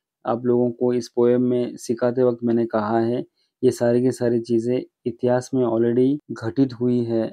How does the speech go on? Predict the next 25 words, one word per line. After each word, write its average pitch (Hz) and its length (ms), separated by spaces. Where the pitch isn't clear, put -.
तो 139 200
ऐसा 139 280
मत 147 180
स-, 127 260
सोचिए 127 580
कि 131 120
मैंने 123 240
किसी 123 300
एक 123 160
कम्युनिटी 123 380
को 127 120
टारगेट 113 420
किया 117 200
है, 123 200
मैंने 131 220
वही 131 280
सिखाया 123 460
जो 120 200
ये 123 180
पोएम 120 340
में 123 140
सिखाना 120 460
था, 131 240
ठीक 117 140
है। 160 100